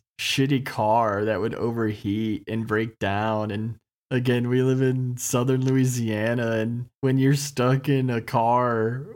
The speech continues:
with, that won't turn on and it's sweltering, like,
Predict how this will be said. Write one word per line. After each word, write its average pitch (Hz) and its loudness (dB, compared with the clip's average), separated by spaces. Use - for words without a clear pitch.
with, 120 -4
that 120 0
won't 127 0
turn 123 0
on 123 0
and 113 0
it's 120 0
sweltering, 127 0
like, 127 0